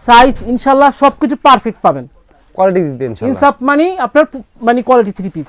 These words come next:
Speaker 1: ইনসাফ
Speaker 2: আচ্ছা।
Speaker 1: মানে কোয়ালিটি।
Speaker 2: ওকে।
Speaker 1: এই দেখেন, এই একটা তাওয়াক্কাল ড্রেস আছে ভাই।
Speaker 2: হুম,
Speaker 1: এটা কিন্তু
Speaker 2: তাওয়াক্কাল।
Speaker 1: চারটা পাঁচটা পার্ট আছে দেখেন।
Speaker 2: হুম।
Speaker 1: এটা এই যে ফ্রন্ট পার্টটা হবে আলাদা, এই দেখেন।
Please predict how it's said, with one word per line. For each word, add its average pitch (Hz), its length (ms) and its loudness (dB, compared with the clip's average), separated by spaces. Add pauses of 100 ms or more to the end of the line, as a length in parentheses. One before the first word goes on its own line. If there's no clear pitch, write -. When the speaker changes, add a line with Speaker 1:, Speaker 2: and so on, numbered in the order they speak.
(140)
Speaker 1:
ইনসাফ 254 180 -2
Speaker 2:
আচ্ছা। 277 180 -2
Speaker 1:
মানে 294 140 2
কোয়ালিটি। 208 420 -2 (500)
Speaker 2:
ওকে। 110 540 -10 (160)
Speaker 1:
এই 240 120 0
দেখেন, 233 220 2
এই 254 80 2
একটা 247 160 0
তাওয়াক্কাল 233 400 2
ড্রেস 175 240 -2
আছে - 160 -12
ভাই। - 120 -10
Speaker 2:
হুম, 104 280 -14 (120)
Speaker 1:
এটা 190 180 2
কিন্তু 269 160 -2
Speaker 2:
তাওয়াক্কাল। 294 100 0
Speaker 1:
চারটা 285 320 2
পাঁচটা 285 340 0
পার্ট 214 260 2
আছে 185 180 -4
দেখেন। 170 260 -6
Speaker 2:
হুম। 117 320 -12 (220)
Speaker 1:
এটা 262 480 6 (140)
এই 254 180 0
যে 247 80 2
ফ্রন্ট 254 320 2
পার্টটা 269 260 0
হবে 262 140 2
আলাদা, 170 340 2
এই 175 80 -4
দেখেন। 165 300 -8